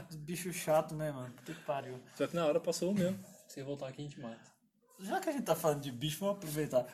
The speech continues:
Speaker 1: Qual que é o bicho que você mais tem medo, assim? Tipo assim, velho, não encosta
Speaker 2: Que eu
Speaker 1: o
Speaker 2: mais
Speaker 1: dedo.
Speaker 2: tenho medo, cara?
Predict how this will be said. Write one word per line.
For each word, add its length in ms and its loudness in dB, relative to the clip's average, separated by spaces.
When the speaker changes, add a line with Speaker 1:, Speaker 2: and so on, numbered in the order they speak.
Speaker 1:
Qual 200 4
que 100 10
é 60 12
o 260 8
bicho 320 0
que 60 0
você 140 6
mais 240 4
tem 160 0
medo, 320 -4
assim? 240 -2
Tipo 160 -10
assim, 360 -4
velho, 260 -2
não 140 -10
encosta 340 2
Speaker 2:
Que 60 0
eu 40 2
Speaker 1:
o 20 2
Speaker 2:
mais 120 4
Speaker 1:
dedo. 160 6
Speaker 2:
tenho 160 4
medo, 300 2
cara? 300 -8